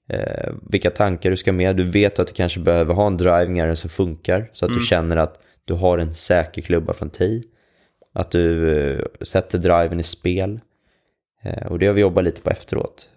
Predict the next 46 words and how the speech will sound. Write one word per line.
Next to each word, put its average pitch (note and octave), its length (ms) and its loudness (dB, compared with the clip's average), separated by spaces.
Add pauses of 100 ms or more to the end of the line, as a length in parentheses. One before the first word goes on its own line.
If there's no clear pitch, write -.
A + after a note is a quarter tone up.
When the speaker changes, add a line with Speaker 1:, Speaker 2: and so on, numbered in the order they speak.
(120)
Speaker 2:
Ja, B2 200 0
det C3+ 100 2
har C3+ 160 4
vi A#2+ 60 0
Speaker 1:
Eh, A2+ 60 -2
Speaker 2:
gjort. - 380 -8
Speaker 1:
och F2+ 120 -4
det, F2 500 2 (100)
det F#2+ 100 4
kän-, E2+ 360 -2
det F#2+ 300 0
kan - 120 0
jag F#2 60 2
säga F#2 140 2
att - 140 -4
det F#2 80 -4
ser G#2 240 2
väldigt E2 320 0
bra G#2 300 4
ut - 380 -6
när F2 100 -2
vi E2 80 -4
står E2 180 -2
och D#2 80 -4
tränar. F2+ 460 0 (560)
Sen - 160 0
gäller G2 200 4
det - 20 4
att F2+ 100 -2
du F2 80 -8
ska F2 520 0 (300)
spela G2 580 2
och F2+ 500 2
tävla G2 360 2
tillräckligt F#2+ 340 -2
mycket E2+ 220 -8
för F2+ 80 -2
att E2 40 -6
du F2 60 -2
ska F2 160 -2
få E2+ 140 0
ut E2 140 -2
det - 60 -6
på - 160 -4
banan. F2 360 0 (760)
Speaker 2:
Ja. C3 340 0